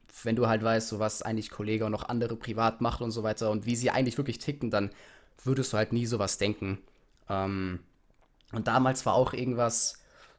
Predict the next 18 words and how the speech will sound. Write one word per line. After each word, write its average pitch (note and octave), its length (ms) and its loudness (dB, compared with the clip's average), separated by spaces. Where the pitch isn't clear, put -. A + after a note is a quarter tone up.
äh, G#2+ 720 0
bei G#2+ 200 2
Legacy, G#2+ 800 0
äh, F#2+ 220 -4
bei G#2 120 -2
dem G2+ 160 -4
Song G#2 540 -2
gab's - 260 -4
auch G#2+ 260 -2
Real A2+ 140 0
Talk, A2 240 -4
weil G#2 100 0
da G#2 120 2
auch G#2 140 0
die G#2 120 -4
Medien G2+ 220 -2
ihn G2 140 -4
wieder G2+ 320 2